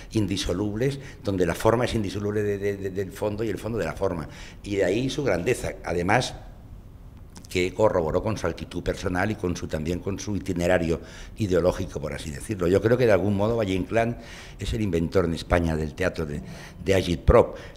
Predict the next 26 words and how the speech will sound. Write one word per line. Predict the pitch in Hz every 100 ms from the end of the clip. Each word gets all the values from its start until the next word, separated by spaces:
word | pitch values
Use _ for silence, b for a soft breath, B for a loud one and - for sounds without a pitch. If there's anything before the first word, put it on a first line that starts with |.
| -
La | 92
hija | 92 95
del | 87
capitán, | 82 87 90 101 110
escrita | 98 - - 104 98
en | 92
plena | 80 82
dictadura | 82 82 85 90
de | 90
Primo | 90 87
de | 90
Rivera, | 90 87 95
es | 107 85 - -
un | 80 80 78 67
claro | 82 80 80 80 B B B
concepto | 87 87 - - - 92 90 87 76
de | 82
obra | 85 87 82
prohibida | 82 82 85 87
en | 87
su | 76
momento, | 87 85 85 80 - 87 90 90 - B B
tremendamente | - 85 85 87 82 82 85 82 73
crítica | - 87 - 87 92 90 98 104 104 104 76
y, | 80
bueno, | 82